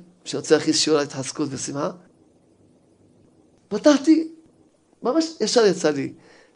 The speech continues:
הנה, מצאתי מאמרים, אז הנה, <laughs> אמרתי, "תראה, הנה, השם שמע תפילתי." יש לי מה להגיד היום, שיעור על העניין של... שמחה והתחזקות. עוד שיעור, עוד חיזוק בעניין הזה. ללכת עם,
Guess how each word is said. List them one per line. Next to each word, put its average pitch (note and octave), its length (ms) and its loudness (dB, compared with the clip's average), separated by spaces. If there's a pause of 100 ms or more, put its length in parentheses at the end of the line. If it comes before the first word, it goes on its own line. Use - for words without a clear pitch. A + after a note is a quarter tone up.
הנה, F3 200 4
מצאתי F3+ 380 4
מאמרים, E3+ 580 8
אז F3 200 -2
הנה, D4+ 240 4 (280)
<laughs> B3 60 0 (560)
אמרתי, F3+ 260 -6
"תראה, C4+ 240 2 (1000)
הנה, F#3+ 160 8
השם F#3 180 6
שמע F#3 240 6
תפילתי." F3 480 6 (640)
יש F3 260 6
לי E3+ 60 8
מה D#3 100 10
להגיד C#3+ 320 4
היום, C#3 160 4
שיעור D3 360 2
על C#3 160 2
העניין D3 180 0
של... C#3 200 -6 (560)
שמחה C3+ 360 0
והתחזקות. C3 680 -8
עוד D3+ 160 2
שיעור, - 360 -4 (880)
עוד D#3+ 340 4 (260)
חיזוק C#3 400 4
בעניין B2+ 260 -4
הזה. A#2 240 -6 (840)
ללכת C3+ 460 0
עם, B2 160 -6